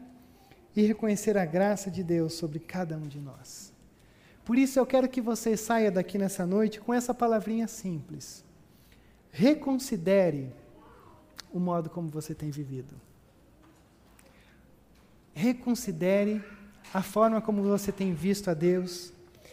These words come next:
Reconsidere o seu tipo de relação com Deus e com a sua graça.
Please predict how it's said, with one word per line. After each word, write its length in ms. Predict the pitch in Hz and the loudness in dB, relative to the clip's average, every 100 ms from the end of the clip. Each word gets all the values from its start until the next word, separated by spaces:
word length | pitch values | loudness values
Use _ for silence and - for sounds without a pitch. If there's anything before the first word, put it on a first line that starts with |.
| - - - | -20 -20 -6
Reconsidere 1400 | - 269 - 262 247 - 208 151 196 220 190 156 139 - - - - - - - _ - - - - - | 2 2 4 2 2 0 -2 2 4 4 4 2 -4 -10 -20 -20 -20 -20 -20 -20 _ -20 -20 -20 -20 -8
o 80 | 185 | -4
seu 220 | - 208 | 2 2
tipo 420 | 202 - - 240 | 0 -10 -10 -8
de 160 | 185 214 | -2 0
relação 680 | 170 262 262 226 - 214 208 | 2 4 2 0 -4 -4 -4
com 240 | 208 185 | -4 -6
Deus 580 | 165 180 196 214 - - - - - - - | 0 0 0 -4 -8 -16 -20 -20 -20 -12 -4
e 80 | 185 | -4
com 200 | 190 180 | -4 -6
a 80 | |
sua 220 | 156 180 165 | -6 -8 -8
graça. 480 | 156 135 139 - | -8 -10 -12 -14